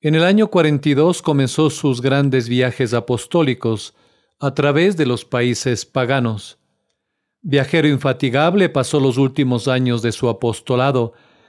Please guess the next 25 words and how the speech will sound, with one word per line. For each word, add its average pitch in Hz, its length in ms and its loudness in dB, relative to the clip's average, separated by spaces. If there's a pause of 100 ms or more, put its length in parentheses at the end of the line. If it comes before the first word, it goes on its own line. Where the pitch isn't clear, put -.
(120)
misionando 151 640 2
en 135 60 2
España 175 600 2
y 151 60 2
visitando 135 640 0
las 123 180 0
iglesias 165 600 0
fundadas 135 760 0 (380)
en 147 180 2
los 139 160 2
primeros 139 500 2
tiempos 131 440 0
de 120 100 0
su 120 180 0
actividad 117 600 -2
misional. 110 760 -2 (1120)
Murió 156 420 4
en 139 140 2
Roma 170 420 2
en 139 100 2
el 131 120 0
año 131 500 0
sesenta 120 680 -2
y 117 60 0
siete. 113 680 -2